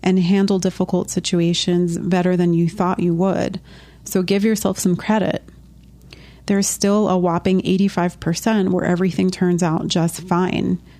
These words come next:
so you can focus on that. And I think there's another quote out there that says, "Oh, ninety-five percent of stuff you worry about doesn't happen," but I couldn't find any actual scientific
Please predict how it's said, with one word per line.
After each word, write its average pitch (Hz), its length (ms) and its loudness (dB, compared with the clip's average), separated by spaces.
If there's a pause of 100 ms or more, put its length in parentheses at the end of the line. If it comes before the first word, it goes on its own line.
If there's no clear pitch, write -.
so - 140 0
you 180 80 2
can 175 160 0
focus 170 400 -2
on 170 180 0
that. 165 320 -2 (960)
And 196 100 2
I 214 80 2
think 240 160 0
there's 269 180 2
another 202 380 2
quote 175 460 -2
out 175 240 -2
there 175 320 0
that 170 200 -2
says, 170 360 -2
"Oh, 208 220 2
ninety-five 208 600 0
percent 196 460 0
of 180 100 0
stuff 185 300 -4
you 190 100 0
worry 175 260 2
about 170 280 -2
doesn't 175 260 -2
happen," 180 640 0
but 170 180 -2
I 180 160 0
couldn't 196 440 0
find 180 520 0
any 180 300 0
actual 180 680 -2 (380)
scientific 233 720 0